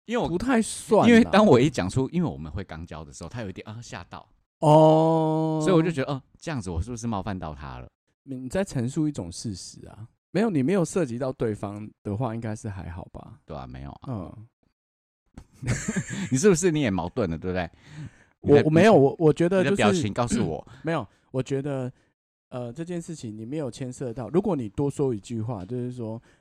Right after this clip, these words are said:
Speaker 2: 呃，我们男同志就是会肛交啊，这个东西你没试过，也许下次你可以试试看。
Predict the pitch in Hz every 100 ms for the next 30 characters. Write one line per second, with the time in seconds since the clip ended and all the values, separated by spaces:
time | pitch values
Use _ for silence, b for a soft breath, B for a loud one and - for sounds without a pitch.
0 | _ 120 117 120 131 147 123 135 123 123
1 | 123 123 110 - 95 95 - 85 85 -
2 | 127 107 156 131 123 123 123 110 87 87
3 | - 110 95 98 98 113 104 107 101 110
4 | 69 104 92 110 98 98 - 127 -